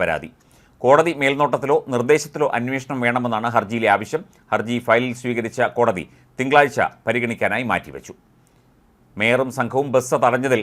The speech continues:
ഡ്രൈവറുടെ പരാതിയിൽ ഇനിയും പോലീസ് കേസെടുത്തിട്ടില്ല. മേയറുടെ പരാതിയിൽ ഡ്രൈവർക്കെതിരെ മാത്രമാണ് കേസെടുത്തത്. കേസെടുക്കാൻ പോലീസ് മടിക്കുന്ന സാഹചര്യത്തിലാണ് ഡ്രൈവർ യദു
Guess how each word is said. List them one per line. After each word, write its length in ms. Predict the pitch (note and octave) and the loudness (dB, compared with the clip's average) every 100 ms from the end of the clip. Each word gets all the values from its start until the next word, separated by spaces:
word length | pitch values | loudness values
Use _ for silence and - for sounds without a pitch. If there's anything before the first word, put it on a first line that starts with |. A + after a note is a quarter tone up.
| D#2 | 2
ഡ്രൈവറുടെ 400 | A2+ B2+ C3+ C3+ | 2 4 2 4
പരാതിയിൽ 340 | C3 C3 C3 C#3+ - | 6 4 4 -6 -6
ഇനിയും 220 | B2+ D3 D#3+ - | -6 -6 -8 -6
പോലീസ് 340 | C3 C3+ C3 C3 | -4 -2 -4 -4
കേസെടുത്തിട്ടില്ല. 640 | B2 C3 D#3 C3 A#2+ A#2 B2+ G#2+ | -2 0 0 0 -2 -2 0 0
മേയറുടെ 320 | A#2+ B2+ B2+ C3 | 0 0 2 2
പരാതിയിൽ 340 | B2 A#2+ B2+ B2+ B2 | 4 4 2 -4 0
ഡ്രൈവർക്കെതിരെ 580 | A2+ C3+ D#3+ D3+ C3 B2 | 2 2 0 0 0 2
മാത്രമാണ് 380 | A2+ A#2 G#2 G#2 F#2 | 0 0 -2 -4 -6
കേസെടുത്തത്. 520 | F2+ D#2+ D2 D2+ C#2+ _ _ _ _ - | -8 -8 -12 -14 -14 _ _ _ _ -4
കേസെടുക്കാൻ 460 | A#2 A#2 B2+ B2 A#2+ | -2 0 0 0 0
പോലീസ് 260 | A#2+ B2 B2 | -2 -4 -4
മടിക്കുന്ന 320 | B2 B2 B2+ B2 | -4 -4 -4 0
സാഹചര്യത്തിലാണ് 680 | B2 A#2 A#2 A#2 A2 G#2+ B2+ F#3 _ _ _ - | 2 2 0 -4 2 4 4 0 _ _ _ 2
ഡ്രൈവർ 280 | A#2 A#2+ A#2 A#2+ | 4 4 2 0
യദു 160 | A2+ | -2